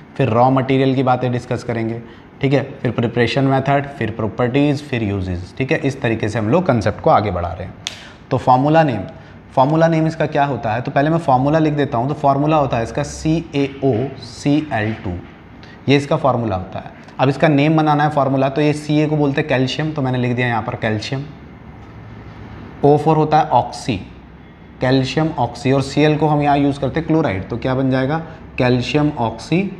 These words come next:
क्लोराइड। तो ये इसका formula name हो गया, ये formula हो गया। Common name क्या होता है? तो common name मैं ऊपर पहले ही लिख देता हूँ, क्या? Bleaching powder, Bleaching powder, ठीक है,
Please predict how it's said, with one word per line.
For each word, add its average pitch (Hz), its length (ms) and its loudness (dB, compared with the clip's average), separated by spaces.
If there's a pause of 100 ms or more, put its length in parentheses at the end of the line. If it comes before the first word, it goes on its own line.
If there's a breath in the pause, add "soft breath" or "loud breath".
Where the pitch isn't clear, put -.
(120)
क्लोराइड। 92 320 -4 (120)
तो 120 60 0
ये 123 140 6
इसका 139 200 0
formula 120 440 2
name 151 180 0
हो 151 120 0
गया, 160 140 -2 (460 loud breath)
ये 139 100 4
formula 98 460 0
हो 123 160 -2
गया। 131 160 0 (440 loud breath)
Common 175 260 6
name 175 220 2
क्या 170 120 2
होता 170 160 0
है? 165 60 0
तो 160 80 -4
common 135 280 -2
name 135 140 0
मैं 127 100 0
ऊपर 117 200 -2
पहले 110 260 0
ही 143 60 4
लिख 147 120 2
देता 139 260 0
हूँ, 143 120 -2
क्या? 131 200 0 (360)
Bleaching 113 520 2 (420)
powder, 90 320 -6 (880 loud breath)
Bleaching 123 440 2 (200)
powder, 92 320 -8 (600)
ठीक 147 160 -2
है, - 100 -10